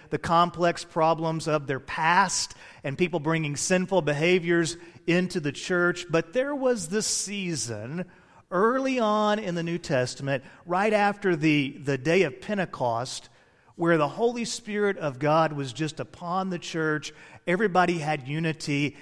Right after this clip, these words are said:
and it's a beautiful picture of what it's supposed to look like. What does it look like when the church together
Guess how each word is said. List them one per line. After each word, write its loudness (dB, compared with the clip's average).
and 0
it's -2
a 0
beautiful -4
picture -4
of 0
what 2
it's -2
supposed -6
to -8
look -10
like. -16
What 2
does -2
it 0
look 2
like 0
when 4
the -2
church 0
together 2